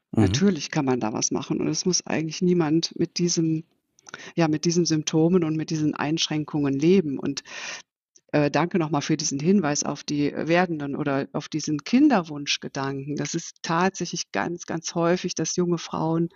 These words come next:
Speaker 2: sich den Kinderwunsch wirklich verwehren, bis hin zu Abtreibungen, die passiert sind,
Speaker 1: Mhm.
Speaker 2: ähm,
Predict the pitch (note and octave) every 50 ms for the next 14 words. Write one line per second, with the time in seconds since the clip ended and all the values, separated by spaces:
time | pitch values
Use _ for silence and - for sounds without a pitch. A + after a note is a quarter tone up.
0 | _ - - - _ _ _ _ _ _ _ _ _ _ _ _ _ _ - E3+
1 | - F3 - - E3+ D#3 - - G3 F#3+ G3+ G3+ F#3 E3+ E3+ E3+ E3 - - E3
2 | E3 E3 - - E3+ - - - D#3 D3+ D3 D3+ D#3 D#3+ E3+ E3+ D#3+ D#3 D3+ D3+
3 | F3 E3+ - - - F#3 F3+ F#3 - - - - - - F3+ - _ - - -
4 | C3+ C#3 D3 D#3 D3+ D3+ D3 D3+ D3+ D3+ - - C#3+ - - - C#3+ C#3+ - -
5 | - C3+ C#3 D3 D3 D3+ - A2+ A2 - - G#2+ D3 - -